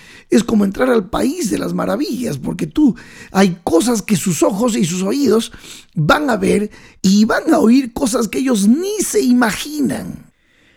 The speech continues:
Pero ya este milagro los ha impresionado y ellos se han dado cuenta que están al lado de alguien superior a ellos.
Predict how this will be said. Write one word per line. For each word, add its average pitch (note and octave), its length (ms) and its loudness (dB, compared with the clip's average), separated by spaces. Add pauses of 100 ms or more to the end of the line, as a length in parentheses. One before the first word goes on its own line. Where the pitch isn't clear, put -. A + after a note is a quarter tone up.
(260)
Pero D#3+ 280 6
ya G3 160 4
este G#3 200 0
milagro F#3 640 2
los D#3 280 0
ha F#3+ 120 2
impresionado E3+ 1080 0 (500)
y C4 200 6
ellos D3+ 420 2
se - 180 -2
han D3 80 0
dado E3+ 300 0
cuenta D#3 340 -2
que C3+ 80 -8
están E3+ 220 -2
al D3+ 80 -2
lado E3+ 380 -4 (300)
de D3+ 180 0
alguien F3+ 440 0 (240)
superior F3 960 -2 (100)
a C3 160 -2
ellos. - 500 -8